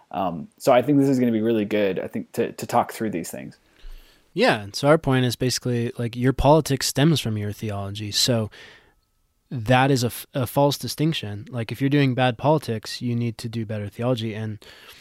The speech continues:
Speaker 2: and to us, especially, you know, <laughs> especially if you're a Christian leader, like Franklin Graham, <laughs> right? <laughs> Or, you know, Jerry Falwell Junior, who's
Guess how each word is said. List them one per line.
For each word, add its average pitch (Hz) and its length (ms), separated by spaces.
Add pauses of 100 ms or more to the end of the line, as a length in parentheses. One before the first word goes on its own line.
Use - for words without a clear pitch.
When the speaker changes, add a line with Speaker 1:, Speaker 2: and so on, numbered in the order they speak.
(360)
Speaker 2:
and 123 200
to - 100
us, 180 340
especially, 143 500
you 135 80
know, 127 80
<laughs> - 20
especially - 480
if - 100
you're 151 140
a 131 60
Christian 139 560
leader, 123 420 (580)
like 131 160
Franklin 139 400
Graham, 117 380 (180)
<laughs> 117 180
right? 127 380
<laughs> - 480
Or, 143 400
you 151 80
know, 131 140
Jerry 139 260
Falwell 131 420
Junior, 117 340
who's 117 300